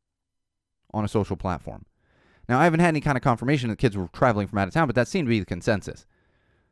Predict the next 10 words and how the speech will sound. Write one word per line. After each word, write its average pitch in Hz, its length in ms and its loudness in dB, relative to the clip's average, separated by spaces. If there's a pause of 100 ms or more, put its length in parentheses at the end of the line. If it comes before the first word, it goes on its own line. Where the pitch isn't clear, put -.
(540)
Kids 180 160 2
were 160 80 0
getting 180 200 6
on 170 140 2
airplanes 120 720 0 (640)
to 123 100 -4
go 143 100 8
to 135 80 2
Huntington 127 340 -4
Beach. 98 400 -6